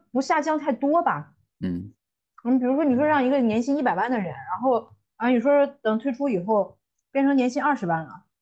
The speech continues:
Speaker 1: 年薪二十万人其实活得好好的有的是，但是对那个一百万的人来讲太难受了。所以说我觉得你说年轻人卷起来这件事吧，焦虑这件事吧，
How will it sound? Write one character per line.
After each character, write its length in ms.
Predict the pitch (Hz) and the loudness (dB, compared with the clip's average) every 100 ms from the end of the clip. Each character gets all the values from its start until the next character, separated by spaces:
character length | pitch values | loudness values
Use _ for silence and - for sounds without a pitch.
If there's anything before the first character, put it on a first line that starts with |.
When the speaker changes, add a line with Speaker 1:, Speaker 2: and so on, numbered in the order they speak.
| _ | _
Speaker 1:
年 140 | - 269 | -2 -2
薪 140 | 330 | 0
二 160 | 370 339 | 0 2
十 60 | |
万 200 | 247 233 | 2 2
人 120 | 196 220 | 0 -2
其 160 | 247 | -4
实 80 | 262 | -4
活 180 | 311 254 | 0 0
得 80 | 269 | 0
好 100 | 175 | -4
好 140 | 208 | -2
的 80 | 233 | -2
有 100 | 190 | -4
的 80 | 143 | -8
是， 200 | - 175 | -18 -10
但 120 | 170 240 | -2 -2
是 60 | |
对 100 | 247 | 0
那 100 | 262 | 2
个 60 | 254 | 2
一 80 | 254 | 2
百 100 | 196 | 0
万 100 | 170 | -2
的 60 | 175 | -8
人 140 | 160 | -8
来 100 | 160 | -10
讲 160 | 165 - | -12 -14
太 160 | - 190 | -8 -8
难 180 | 143 135 | -8 -12
受 140 | 151 | -16
了。 180 | 120 _ _ _ _ _ _ _ _ _ _ _ _ _ _ | -16 _ _ _ _ _ _ _ _ _ _ _ _ _ _
所 120 | 269 | -2
以 40 | 285 | 2
说 140 | 302 | 4
我 80 | 262 | 4
觉 140 | 202 | 4
得 320 | 233 247 240 - _ _ - - | 2 2 0 -8 _ _ -20 -6
你 100 | 202 | -2
说 140 | 202 277 | 2 4
年 180 | 247 | 4
轻 160 | 254 285 | 2 2
人 140 | 269 | 2
卷 240 | 262 185 233 | 2 2 2
起 60 | |
来 100 | 262 | 0
这 80 | 180 | 0
件 160 | 180 175 | 0 -2
事 160 | - | 0
吧， 100 | 170 | 0
焦 260 | 170 - 262 | 2 2 2
虑 120 | 247 | 2
这 60 | 190 | -2
件 180 | 180 170 | -4 -6
事 100 | |
吧， 100 | 196 | -8